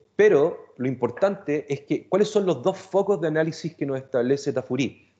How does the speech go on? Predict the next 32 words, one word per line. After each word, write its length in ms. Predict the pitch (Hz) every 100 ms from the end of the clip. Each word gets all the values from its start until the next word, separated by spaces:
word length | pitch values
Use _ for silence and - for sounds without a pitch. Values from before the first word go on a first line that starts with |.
| -
desde 220 | 104 110
la 60 |
historia? 480 | 110 - - 95 78 - _ _
El 180 | - 139
primero, 600 | - 135 202 226 233 233 - -
hegeliano, 640 | 135 123 131 180 143 131 -
es 100 | -
que 120 | 156
el 60 |
pasado 840 | - - 117 180 190 117 123 - _ _ _ -
informa 500 | 147 - - 190 180
el 60 | 135
presente. 540 | 165 - 90 - - _ _ _ _ _ _ -
Y 60 | 120
el 80 | 143
segundo, 880 | - 143 156 247 139 113 90 - _ _ _ _ _
que 100 | -
es 60 | 113
el 120 | 120
de 100 | 113
Marx, 640 | 123 185 - - - _ _ _ _ _ _ _ _ - _
es 140 | 165 156
que 320 | 165 - - _ _ _ -
la 140 | 131
historia 680 | 135 - - 214 165 127 131
está 280 | 131 - 156
marcada 600 | 156 - - 165 175 175
por 140 | 156
la 100 | 135
lucha 340 | 127 143 - 139
de 80 | 123
clases, 460 | 127 - - -